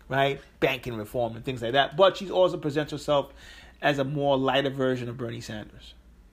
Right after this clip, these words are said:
right? A person, a version of Bernie Sanders who works with the system and is not as revolutionary, like, it's not as angry, right? So that's her stick. Tulsi Gabbard's stick is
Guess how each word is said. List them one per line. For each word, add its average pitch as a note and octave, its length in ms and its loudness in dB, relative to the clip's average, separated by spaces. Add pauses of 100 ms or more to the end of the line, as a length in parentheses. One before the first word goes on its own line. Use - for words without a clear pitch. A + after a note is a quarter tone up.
(220)
right? B2 240 0 (260)
A C3 60 -4
person, D#3+ 340 2
a C3 60 0
version E3 360 2
of F3+ 60 -4
Bernie E3 240 2
Sanders C#3+ 340 -2
who C3 100 -4
works C3+ 300 0
with F3+ 100 -2
the F3 60 -2
system A#2+ 460 -6 (420)
and C3 420 0 (480)
is C#3 140 -2
not D3+ 140 4
as B2+ 100 0
revolutionary, B2+ 640 0
like, F3+ 200 6
it's D3 160 -4
not F#3 200 6
as D#3 420 4 (100)
angry, D3+ 500 -2 (220)
right? C#3 300 2 (160)
So - 120 -2
that's C#3 200 4
her F#3 140 6
stick. - 360 -6 (1080)
Tulsi C#3+ 220 2
Gabbard's G#3 340 8
stick F3 220 2
is C3+ 300 4